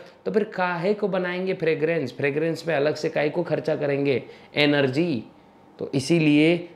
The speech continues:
there is no any type of fragrance in birds। ओके,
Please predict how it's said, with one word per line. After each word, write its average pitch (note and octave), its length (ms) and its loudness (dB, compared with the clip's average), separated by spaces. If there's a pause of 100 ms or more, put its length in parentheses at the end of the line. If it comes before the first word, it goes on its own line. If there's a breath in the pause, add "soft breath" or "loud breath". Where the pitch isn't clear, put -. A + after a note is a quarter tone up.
(140)
there C3+ 200 2
is A#2 200 -2 (180)
no F#3+ 360 2 (300)
any F#3 360 0 (120)
type C3+ 300 -4
of A#2+ 120 -2 (140)
fragrance D3+ 680 -2
in C3+ 200 -2 (560)
birds। A2+ 440 -4 (100)
ओके, B3+ 480 -2